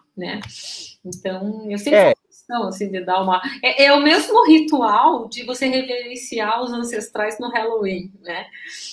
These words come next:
Speaker 1: Então, é, é a mesma coisa. Eles
Speaker 2: É a
Speaker 1: são
Speaker 2: mesma
Speaker 1: os ancestrais, né?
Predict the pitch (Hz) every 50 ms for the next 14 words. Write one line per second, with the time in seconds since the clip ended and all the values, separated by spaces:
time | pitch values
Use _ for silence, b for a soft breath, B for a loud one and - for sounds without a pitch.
0 | B B - 240 233 233 240 240 247 247 - 277 294 285 - 262 294 339 311 294
1 | 311 359 - - 539 523 523 - - 269 202 185 170 165 175 160 - 202 233 269
2 | 311 131 127 123 120 117 123 120 117 120 - 98 92 - - 190 185 - - -
3 | - - - 185 170 170 - - - - - - 202 208